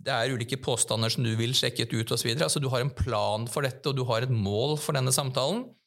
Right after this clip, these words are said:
Eh, og da må du legge opp en struktur på dette. Det er den strukturerte modellen. Dialogmodellen som vi snakket om, så, så er det jo ikke den samme strukturen.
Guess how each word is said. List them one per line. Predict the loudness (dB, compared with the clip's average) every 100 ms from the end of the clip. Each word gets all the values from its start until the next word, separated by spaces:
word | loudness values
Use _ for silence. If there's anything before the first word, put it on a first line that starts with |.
| -16 -16 -8
Eh, | 0 2 4 2 0
og | 0
da | 0 2
må | 2 0
du | 0
legge | 0 0
opp | 0
en | 0
struktur | 0 -2 -2 -2 0
på | 0
dette. | 0 -2 -4 0
Det | 0
er |
den | 0
strukturerte | -2 -2 -2 -2 -4 -2
modellen. | 0 0 -4 -10 _ _ _ _ _ _ -4
Dialogmodellen | 0 0 0 0 0 0 0 0
som | 0
vi | 0
snakket | -2 0 -2
om, | 0
så, | 0 0 -2
så | 0
er | 0
det | 0
jo | -2
ikke | 0 0 0 -2 -6 -2
den | 2
samme | 2 2
strukturen. | 0 -2 -2 0 2 2